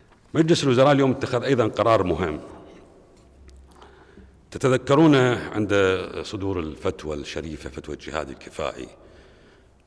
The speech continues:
وكيف لبى العراقيون النداء، نداء هذه الفتوى، وانتفضوا، آه، دفاعا عن أرضهم. عدد كبير من الذين لبوا هذا النداء كانوا من الموظفين،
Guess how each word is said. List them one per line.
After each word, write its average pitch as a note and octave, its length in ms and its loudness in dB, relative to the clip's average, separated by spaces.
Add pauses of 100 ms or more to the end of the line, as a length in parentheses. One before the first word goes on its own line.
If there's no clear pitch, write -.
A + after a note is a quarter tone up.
(120)
وكيف E2+ 500 -6
لبى F#2 280 0
العراقيون D2+ 840 -6 (280)
النداء، E2 560 -6
نداء D2 160 -10
هذه C#2+ 220 -10
الفتوى، D#2 560 -10 (560)
وانتفضوا، D2+ 680 -6 (340)
آه، C#2+ 300 -10 (140)
دفاعا D2 520 -6 (680)
عن D2+ 320 -8
أرضهم. G2 580 -8 (1400)
عدد C3 220 -2
كبير A#2+ 500 -2 (280)
من G2 160 -6
الذين E2+ 400 -6
لبوا D#2+ 280 -6
هذا D#2+ 120 -4
النداء D#2 320 -6
كانوا E2 400 -8
من D2+ 140 -8
الموظفين، D2+ 600 -12